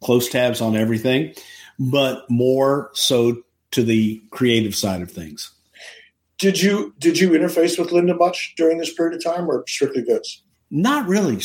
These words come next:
Speaker 1: Mainly, mainly Vince.
Speaker 2: Okay.
Speaker 1: Was, yeah, yeah, and, and, you know, the thing is, is I think as we, as we get into this, that's why I said the perceived,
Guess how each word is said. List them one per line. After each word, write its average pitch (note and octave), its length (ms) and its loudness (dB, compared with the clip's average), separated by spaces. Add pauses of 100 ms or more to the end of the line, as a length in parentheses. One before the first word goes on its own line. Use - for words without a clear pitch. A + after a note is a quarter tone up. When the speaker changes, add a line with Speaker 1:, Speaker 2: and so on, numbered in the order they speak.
(160)
Speaker 1:
Mainly, F#3+ 440 0
mainly F3+ 320 0
Vince. C#3+ 520 -2 (2000)
Speaker 2:
Okay. A2+ 140 -2 (280)
Speaker 1:
Was, A#2 420 0 (140)
yeah, E3+ 220 2
yeah, A3+ 260 0
and, F#3+ 240 -4
and, G#3 180 2
you A3 80 2
know, G#3 320 0
the E3+ 180 -4
thing F3 260 0
is, D#3 240 0
is B2 140 -4
I A#2+ 80 -2
think B2+ 280 -2
as A#2+ 180 -4
we, A#2+ 300 0
as A2 140 -6
we A#2 80 2
get A2 180 0
into B2 200 0
this, F#2+ 220 -2
that's A#2 200 -4
why A#2+ 200 0
I A#2+ 100 0
said D#3 360 0
the A#2+ 100 0
perceived, E3 1080 0